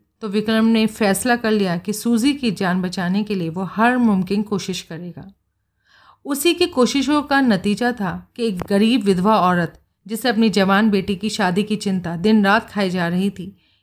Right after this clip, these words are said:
एक लाख रुपए में अपना गुर्दा देने को तैयार हो गई थी।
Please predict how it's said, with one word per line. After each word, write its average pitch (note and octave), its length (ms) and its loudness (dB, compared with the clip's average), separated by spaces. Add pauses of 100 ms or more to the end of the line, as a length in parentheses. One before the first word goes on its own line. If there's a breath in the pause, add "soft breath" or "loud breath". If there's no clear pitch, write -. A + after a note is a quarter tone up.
(100)
एक C#4+ 240 -4
लाख A#3+ 300 2
रुपए A#3+ 200 0
में G#3+ 140 2
अपना G3 200 -2
गुर्दा G3 320 2
देने F3+ 260 0
को G3+ 100 -2
तैयार E3 380 -2
हो E3 120 -4
गई E3 180 -10
थी। F3+ 300 -20